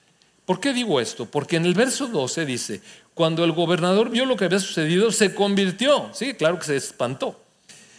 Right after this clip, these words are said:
Pero lo que quedó asombrado, mire, de lo que se quedó asombrado no fue del milagro, ni de la maldición, ni de que se quedó ciego.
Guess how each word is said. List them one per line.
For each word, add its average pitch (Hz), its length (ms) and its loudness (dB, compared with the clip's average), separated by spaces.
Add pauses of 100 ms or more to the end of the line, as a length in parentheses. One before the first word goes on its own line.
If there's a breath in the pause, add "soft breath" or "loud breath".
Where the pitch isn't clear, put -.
Pero 202 180 4
lo 208 160 4
que 226 100 -4
quedó 214 220 4
asombrado, 220 800 2
mire, 208 200 2
de 226 80 6
lo 214 140 0
que 202 120 -2
se - 100 -6
quedó 214 200 2
asombrado 240 440 2
no 233 80 0
fue 240 160 2
del 233 180 2
milagro, 208 680 2
ni 185 100 2
de 185 120 4
la 190 180 4
maldición, 196 760 2
ni 190 100 2
de 170 100 2
que - 80 -8
se 151 120 -6
quedó 190 200 0
ciego. 196 540 -2